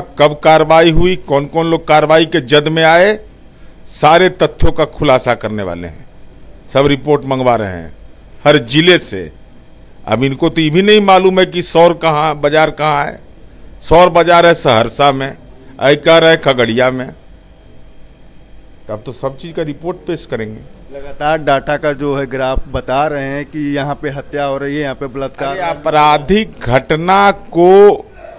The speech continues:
Speaker 1: तो ये बोलते हैं, लेकिन आपराधिक घटना पर की गई कार्रवाई नहीं लिखते हैं, मुकदमा संख्या नहीं लिख सकते हैं,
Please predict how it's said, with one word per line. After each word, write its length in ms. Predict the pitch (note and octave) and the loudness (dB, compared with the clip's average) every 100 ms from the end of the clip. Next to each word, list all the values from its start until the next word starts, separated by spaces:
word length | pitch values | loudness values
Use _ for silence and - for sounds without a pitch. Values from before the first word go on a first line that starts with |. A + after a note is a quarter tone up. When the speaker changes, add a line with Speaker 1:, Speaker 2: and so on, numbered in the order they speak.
| - - - - | -20 -20 -10 2
Speaker 1:
तो 80 | F3+ | 4
ये 100 | F#3+ | 4
बोलते 520 | D#3+ F3 F#3 - A3+ | 2 4 4 4 4
हैं, 100 | G#3 | 4
लेकिन 260 | F#3 F3 F3+ | 4 2 2
आपराधिक 640 | E3 D#3 D3+ D#3+ G3 E3 | 2 2 2 2 0 0
घटना 380 | E3 E3 F3+ F#3 | -2 -2 2 2
पर 180 | D3+ B3+ | 2 -2
की 220 | - F#3 | -2 2
गई 160 | G3 F#3 | 2 4
कार्रवाई 540 | - E3 D#3+ F#3 G#3+ | 4 4 6 4 4
नहीं 200 | G#3 A3 | 2 0
लिखते 340 | G#3 E3 - | -2 -6 -6
हैं, 300 | G#2 E2+ E2+ - - - - - C#3 | -6 -8 -12 -18 -20 -20 -20 -20 -8
मुकदमा 600 | D3 D3 F3 F#3 G#3 A3 | -4 2 4 4 4 2
संख्या 420 | G#3+ G3+ F3+ G#3+ | 2 -2 2 4
नहीं 160 | A3 A3+ | 6 4
लिख 180 | A3 - | 0 -2
सकते 380 | E3 - - | -6 -6 -8
हैं, 260 | G#2+ F2+ | -8 -8